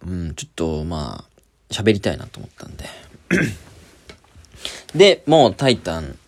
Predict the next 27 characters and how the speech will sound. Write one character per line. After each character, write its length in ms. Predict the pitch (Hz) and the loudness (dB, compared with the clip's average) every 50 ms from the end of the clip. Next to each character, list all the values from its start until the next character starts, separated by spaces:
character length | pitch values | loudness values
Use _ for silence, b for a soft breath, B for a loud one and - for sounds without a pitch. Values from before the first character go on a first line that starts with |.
| _ _ - | _ _ -4
は、 300 | 135 160 160 156 160 _ _ B B B B B B B B B B B B B B B B B - | 2 2 2 2 2 _ _ B B B B B B B B B B B B B B B B B -4
の 140 | - 165 160 | -2 0 4
中 280 | 165 196 208 196 202 180 | 4 4 6 6 6 6
で 140 | 175 185 | 6 4
多 160 | - - 165 147 | 6 6 4 4
分 380 | 139 131 117 107 101 85 80 82 | 4 2 0 0 -2 -4 -4 -2
何 220 | 104 123 131 123 | 0 0 0 0
組 260 | - 113 101 92 87 | -2 -4 -4 -4 -4
出 140 | 80 92 90 | -2 -4 -4
す 120 | - - _ | -4 -8 _
っ 20 | - | -10
て 80 | - | -8
い 40 | 82 | -8
う 20 | |
の 80 | 78 76 | -6 -8
を 20 | |
決 160 | 73 - - 104 | -10 -8 -6 -4
め 120 | 101 98 | -4 -2
て 140 | - 104 95 | -2 -4 -6
て、 340 | - - 73 65 - - _ _ _ _ _ - | -6 -8 -12 -14 -14 -18 _ _ _ _ _ -12
う 80 | 104 | -10
ん。 340 | 104 101 95 90 82 69 - _ _ _ _ _ _ _ b b b b b b b b - | -8 -8 -8 -8 -10 -12 -14 _ _ _ _ _ _ _ b b b b b b b b 0
で、 140 | 170 175 175 | 2 4 4
も 520 | 175 180 175 143 113 90 - - - - _ _ _ _ _ _ - | 6 6 4 4 4 2 0 -4 -10 -18 _ _ _ _ _ _ -4
う、 20 | |
事 200 | 117 113 117 123 | -2 -2 0 2
前 120 | 160 160 | 4 4